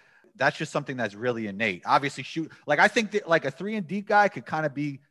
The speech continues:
constructed. Like, you're six eight, you don't need the craziest feel for the game.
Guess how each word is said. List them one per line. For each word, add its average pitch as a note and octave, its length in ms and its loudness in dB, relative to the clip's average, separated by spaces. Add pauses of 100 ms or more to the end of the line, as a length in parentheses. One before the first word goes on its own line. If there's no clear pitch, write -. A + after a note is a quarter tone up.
constructed. A#2 680 0 (200)
Like, B2 160 2
you're A#2+ 80 -10
six - 320 -4
eight, C#3+ 240 4
you C3+ 80 -8
don't G3 120 -2
need G3 140 -6
the D#3 60 -6
craziest C#3 560 -4
feel C3 160 -8
for B2+ 100 -18
the A#2 80 -18
game. B2+ 340 -6